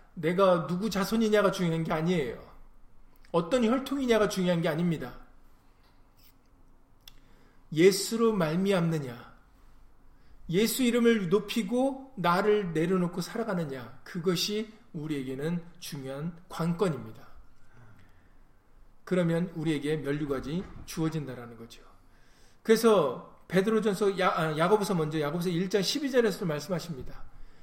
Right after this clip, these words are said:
야고보서 일 장 십이 절에 "시험을 참는 자는 복이 있도다." 그래서 시험을 참는 자가 복이 있는 거예요.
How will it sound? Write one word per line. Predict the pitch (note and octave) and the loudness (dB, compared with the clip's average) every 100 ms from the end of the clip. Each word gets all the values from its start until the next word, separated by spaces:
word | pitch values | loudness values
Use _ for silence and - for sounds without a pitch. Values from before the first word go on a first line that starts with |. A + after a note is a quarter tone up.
| - - | -12 -2
야고보서 | E3+ G3 G#3+ G3 | 2 2 2 2
일 | E3+ F3 | 2 2
장 | F#3+ | 0
십이 | F#3 G3 E3+ | -2 -4 -4
절에 | D3+ D3 | -2 -2
"시험을 | - - D#4 C#4+ C4+ | -2 -2 -2 -2 -2
참는 | C4+ - D#4+ D#4+ | -4 -8 -8 -4
자는 | B3 G#3+ G#3+ | -2 0 -2
복이 | G#3+ G3+ A#3 | -4 -2 -2
있도다." | A#3 E3+ - - - | -2 -4 -6 -16 -8
그래서 | G3+ G#3 G#3+ G#3+ G#3+ - - | -2 0 2 0 0 -10 -10
시험을 | - - E4 D4 C#4 | -6 -2 -2 -2 -4
참는 | - C#4+ C#4 | -8 -10 -6
자가 | A3 F#3 F3 | -2 -2 -2
복이 | F#3 F3 | -4 -2
있는 | F#3 D3 C3+ | -2 -4 -8
거예요. | A2+ A2+ | -12 -14